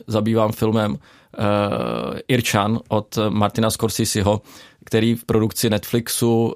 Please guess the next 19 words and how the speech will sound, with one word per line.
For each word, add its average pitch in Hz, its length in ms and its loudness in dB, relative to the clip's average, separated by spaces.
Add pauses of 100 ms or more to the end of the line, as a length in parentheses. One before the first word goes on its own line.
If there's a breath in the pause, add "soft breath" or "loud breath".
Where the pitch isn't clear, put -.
před 104 200 -2
Vánoci 110 380 2
měl 101 160 0
premiéru. 113 680 2
Je 107 120 0
to 110 120 -2
film, 107 320 0
který 104 300 -2
má 101 160 0
tři - 200 -2
hodiny 107 320 2
dvacet 104 320 0
minut 117 340 2 (480 loud breath)
a, 104 520 2
eh, 101 500 -2
je 113 100 0
to 113 80 2
vlastně 110 280 0
čtvrtý 123 720 0